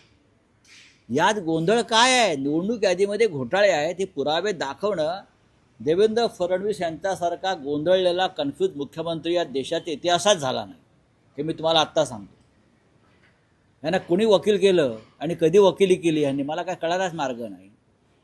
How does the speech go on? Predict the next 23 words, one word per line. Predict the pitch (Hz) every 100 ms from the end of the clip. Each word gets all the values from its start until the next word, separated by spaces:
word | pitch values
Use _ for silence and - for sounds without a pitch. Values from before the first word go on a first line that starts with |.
| _ _ _ _ _ _ 120
नरेंद्र | 147 185 196
मोदींच्या | 202 180 175 185 170 196
मेहरबानीनं | 165 165 165 165 170 190
झालेले | 175 127 143 156 175
या | 165 185
देशातले | 147 135 151 147 175
जे | 175
मुख्यमंत्री | 180 - 208 220 220 208
आहेत, | 139 123 - _ _ _ _
त्यातले | - 151 196
ते | 202 - 220
आहे, | 170
कर्तृत्वावर | 139 - 160 - 190 185 175 185 175
नाही. | 180 170 147 92 _ _ _ _ _ _ _ _ -
जर | 147 175
कर्तृत्व | 170 160 156 190 190
असतं, | 185 170 - 220 254 _ - - - -
तर | 175 190
काल | 175 165 185 233 -
समस्त | - 156 214 208 -
विरोधी | 190 170 175 175
पक्षाच्या | 175 151 170 165 185
शिष्टमंडळासंदर्भात | - 156 - 165 156 156 151 139 - 135 151 165